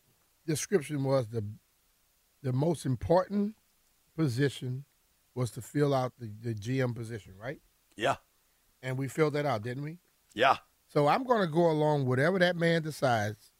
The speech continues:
Speaker 1: To hell with everybody on Twitter who think they know. To hell with everybody on T V who think they know. I'm gonna go with the man who's sitting in the room, who's gonna be, uh, looking at everybody, researching them.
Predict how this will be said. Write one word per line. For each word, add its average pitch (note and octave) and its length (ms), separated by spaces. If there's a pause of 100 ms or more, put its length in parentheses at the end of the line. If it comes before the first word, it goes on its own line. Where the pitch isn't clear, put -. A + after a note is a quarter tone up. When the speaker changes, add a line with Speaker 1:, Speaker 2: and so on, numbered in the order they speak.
(100)
Speaker 1:
To C3+ 180
hell E3+ 280
with D#3+ 140
everybody F#3 480
on G3 160
Twitter E3 260
who D3+ 120
think D3+ 260
they D#3+ 120
know. C3+ 340 (560)
To D3+ 100
hell D#3 240
with D#3 80
everybody E3 380
on F#3+ 100
T A#3 200
V D3+ 100
who B2+ 100
think A#2+ 220
they A#2 100
know. A2 300 (280)
I'm C3 100
gonna F3 100
go G#3+ 80
with G3+ 100
the F3 60
man E3+ 220
who's C3+ 120
sitting E3+ 220
in F#3+ 80
the G3 80
room, D#3+ 280
who's C#3 140
gonna C3 140
be, B2+ 280 (680)
uh, C3 200
looking D3 320
at E3+ 80
everybody, F3 420
researching E3 560
them. F#3+ 160